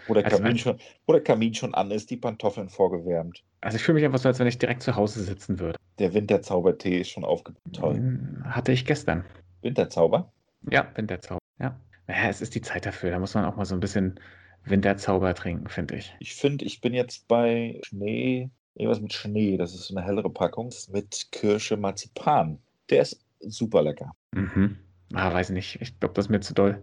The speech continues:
Speaker 1: Hm.
Speaker 2: Das ist mir, glaub ich, ist mir, glaub ich, nix.
Speaker 1: Lass dich mal drauf ein.
Speaker 2: Ist bestimmt süß, ne?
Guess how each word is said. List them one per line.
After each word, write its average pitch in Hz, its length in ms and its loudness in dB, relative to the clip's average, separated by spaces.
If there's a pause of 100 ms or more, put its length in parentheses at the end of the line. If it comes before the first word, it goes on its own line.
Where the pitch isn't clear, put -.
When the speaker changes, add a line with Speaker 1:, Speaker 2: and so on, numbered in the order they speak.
(120)
Speaker 1:
Hm. 160 160 -8 (160)
Speaker 2:
Das 98 120 -10
ist - 60 -10
mir, 107 120 -2
glaub 101 200 0
ich, 98 100 0
ist - 160 -8
mir, 113 80 6
glaub 98 120 6
ich, 101 80 4
nix. - 340 -2 (180)
Speaker 1:
Lass - 220 -4
dich - 200 -14
mal 117 100 -10
drauf 113 280 -10
ein. 117 60 -12 (120)
Speaker 2:
Ist - 100 -20
bestimmt 120 320 4
süß, 117 280 4
ne? 120 240 2